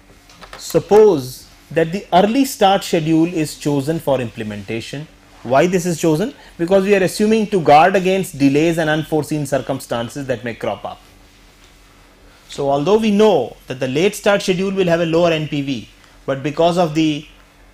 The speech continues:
chaotic conditions prevailing, we would like to use the early start schedule for purposes of implementation. Okay. So the early start schedule then becomes, uh, the,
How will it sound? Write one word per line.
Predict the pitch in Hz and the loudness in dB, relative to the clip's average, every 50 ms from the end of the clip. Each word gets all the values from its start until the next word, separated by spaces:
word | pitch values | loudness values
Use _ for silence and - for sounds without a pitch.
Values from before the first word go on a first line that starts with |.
| _ _ _ _ - | _ _ _ _ -12
chaotic | - - 147 156 156 165 165 - 185 185 | -6 -2 0 2 2 2 2 2 0 2
conditions | - 175 160 156 165 - - 180 170 139 - | 0 -2 0 0 -2 -2 -2 -2 -2 -4 -6
prevailing, | - - 139 139 143 160 165 160 143 117 117 120 120 | -4 -2 -2 2 2 2 2 0 -2 -4 -6 -10 -8
we | 120 131 147 | -8 -6 -4
would | 147 151 143 | -4 -4 -2
like | 135 131 139 143 139 - | -2 -2 -2 -2 -4 -4
to | 151 170 240 320 - _ _ _ - | -6 -6 -6 -8 -14 _ _ _ -16
use | - 123 135 139 147 147 131 | -8 -4 -4 -2 -2 -4 -4
the | 131 170 208 247 - - _ - - _ | -6 -6 -6 -8 -10 -16 _ -20 -8 _
early | - 135 139 147 151 147 | 0 0 0 0 -2 -4
start | 139 - - 131 123 120 - | -4 -2 -2 -2 -2 -2 -6
schedule | - 123 107 110 117 117 | -8 -8 -6 -6 -6 -6
for | 113 - 113 110 | -8 -8 -8 -8
purposes | 107 - 110 104 - 107 104 110 104 101 | -8 -10 -10 -8 -10 -10 -10 -12 -12 -10
of | 127 139 160 - - - _ _ - - - - - | -12 -12 -12 -14 -20 -20 _ _ -20 -20 -20 -16 -14
implementation. | 120 117 104 113 104 95 95 92 98 - 92 - - - - - - _ _ - _ _ _ - _ _ _ - | -12 -12 -12 -12 -12 -12 -14 -14 -16 -16 -16 -16 -18 -18 -20 -20 -20 _ _ -20 _ _ _ -20 _ _ _ -20
Okay. | - - - - _ _ _ - - - - - - - - - | -20 -20 -20 -20 _ _ _ -20 -20 -20 -20 -20 -20 -20 -20 -16
So | - - 165 | -8 -4 -4
the | 170 180 190 | -2 0 2
early | 196 220 240 277 262 | 2 2 2 2 0
start | 240 - 220 214 220 208 | 2 2 2 2 2 2
schedule | - 208 180 180 190 196 202 | 0 -2 0 0 0 -2 -2
then | 196 185 185 185 185 | 0 -2 -2 -2 -2
becomes, | 170 156 - 160 151 160 175 170 - - - | -4 -4 -4 -4 -4 -4 -6 -8 -10 -10 -8
uh, | 156 139 135 135 135 135 131 123 | -6 -6 -4 -4 -6 -8 -8 -8
the, | 127 127 123 123 120 | -8 -8 -8 -10 -12